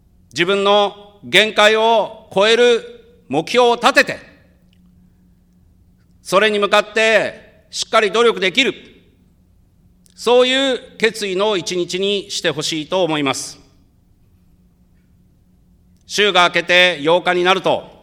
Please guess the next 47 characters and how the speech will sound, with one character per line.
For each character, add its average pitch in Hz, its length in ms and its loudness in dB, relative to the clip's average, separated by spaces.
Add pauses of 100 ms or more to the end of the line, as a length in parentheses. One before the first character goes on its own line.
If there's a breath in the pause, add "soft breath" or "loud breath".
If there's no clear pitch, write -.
(1700)
百 147 280 -6
二 220 180 -4
十 247 160 -2 (100)
回 277 220 0
生 185 240 0
と 165 160 -6
い 190 360 0
う - 40 -14 (1500)
中 156 220 -6
学 139 180 -4
一 135 160 -8
年 180 160 0
生 160 180 -4
が 180 140 0
入 185 160 -2
っ 185 40 -12
て 180 120 -8
き 147 80 -12
ま 123 80 -6
す。 - 240 -18 (1400)
ま 147 140 -2
さ 180 100 0
に 175 720 -4
君 175 220 -4
た 175 100 0
ち - 80 -4
は 190 140 2
中 185 240 -2
堅 208 180 -4
と 214 100 -6
し - 100 -6
て、 214 500 -2 (320)
こ 165 80 0
れ 190 80 0
か 214 80 4
ら 208 100 4
芝 226 240 0
高 240 200 2
校 220 160 0
を 202 40 0
担 214 240 0
う 220 80 -2
生 262 220 0
徒 233 120 -6
と 170 120 -6
し - 100 -6
て、 202 320 2